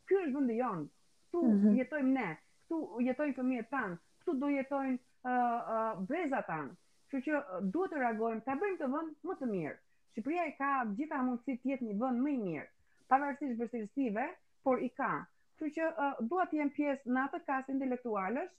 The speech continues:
Speaker 1: që janë të vërtetë, janë të drejtë, të drejtë dhe nuk tremben, unë nuk, ë, n-, nuk tremben unë nga njerëzit. Ë, unë tremben vetëm nga Zoti,
Speaker 2: <laughs>
Speaker 1: atë kam, ë, drejtues dhe lider në jetën time, ë,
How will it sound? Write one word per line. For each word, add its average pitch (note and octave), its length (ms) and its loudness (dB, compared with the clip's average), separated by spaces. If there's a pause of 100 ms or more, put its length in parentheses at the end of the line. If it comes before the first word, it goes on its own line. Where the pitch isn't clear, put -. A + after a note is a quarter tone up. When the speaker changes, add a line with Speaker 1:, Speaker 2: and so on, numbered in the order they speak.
(420)
Speaker 1:
që C4+ 100 0
janë D4+ 220 2
të D4 140 -2
vërtetë, B3 480 0
janë D4 160 0
të C#4+ 160 -4
drejtë, B3+ 240 -2
të F#3+ 60 -4
drejtë C4+ 360 -4
dhe B3+ 100 2
nuk E4 200 -2
tremben, A3 440 2
unë A3+ 300 -8 (440)
nuk, C#4 240 2
ë, B3 140 4 (240)
n-, A3 380 -2
nuk B3 220 0
tremben C#4 360 2
unë A#3+ 120 2
nga G#3+ 140 -2
njerëzit. G3+ 480 -2 (380)
Ë, A3+ 60 0 (120)
unë C4 380 2
tremben B3+ 300 0
vetëm B3+ 260 0
nga A#3 160 0 (300)
Zoti, A3+ 440 0 (180)
Speaker 2:
<laughs> - 0 -
Speaker 1:
atë G3+ 420 10
kam, B3+ 260 4 (340)
ë, G3+ 200 0
drejtues A3+ 440 0
dhe G#3+ 200 -2
lider A3+ 320 2
në A3+ 120 -2
jetën G#3 260 -4
time, A3 360 -2 (240)
ë, G#3 160 0